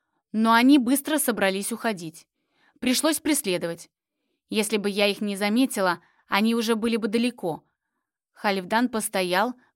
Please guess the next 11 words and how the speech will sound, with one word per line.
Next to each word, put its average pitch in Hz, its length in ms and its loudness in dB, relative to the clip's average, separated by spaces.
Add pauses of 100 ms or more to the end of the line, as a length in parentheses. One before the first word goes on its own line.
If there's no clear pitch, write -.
повернувшись 202 640 -4
боком 196 580 -4 (160)
и 202 100 -2
о 202 120 2
чем-то 208 380 -4
размышляя, 190 720 -4 (460)
затем 226 380 0
посмотрел 240 520 0
искоса 226 560 -4
и 247 160 -6
подошел. 220 600 -6